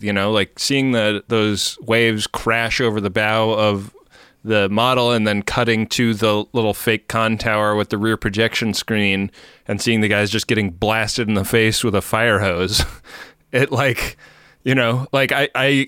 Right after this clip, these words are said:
I know exactly how it was done, and yet I'm experiencing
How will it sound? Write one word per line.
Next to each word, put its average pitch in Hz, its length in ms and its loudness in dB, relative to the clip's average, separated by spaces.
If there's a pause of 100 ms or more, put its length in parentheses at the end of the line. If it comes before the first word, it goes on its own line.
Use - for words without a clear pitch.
I 120 140 2
know 139 460 2
exactly 131 500 0
how 135 240 0
it 127 60 0
was 113 240 -2
done, 135 280 4
and 113 160 4
yet 120 320 2
I'm 113 360 0 (100)
experiencing 117 1080 2